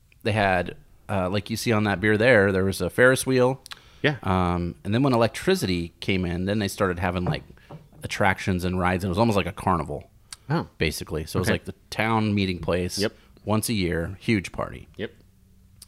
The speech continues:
Speaker 1: Uh, in nineteen ten, on the hundredth anniversary, they made twelve thousand hectoliters of beer,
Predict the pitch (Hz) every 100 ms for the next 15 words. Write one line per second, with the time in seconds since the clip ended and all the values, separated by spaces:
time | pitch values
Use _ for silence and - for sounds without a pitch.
0 | - - - - - - - 104 104 95
1 | 117 156 208 - 170 165 - 185 107 82
2 | 107 117 98 - 143 160 - 143 151 117
3 | 98 76 78 104 - - - - - 104
4 | 107 92 - 117 131 151 - 127 131 123
5 | 127 110 - - - 85 80 82 - 57
6 | - - 85 62 50 -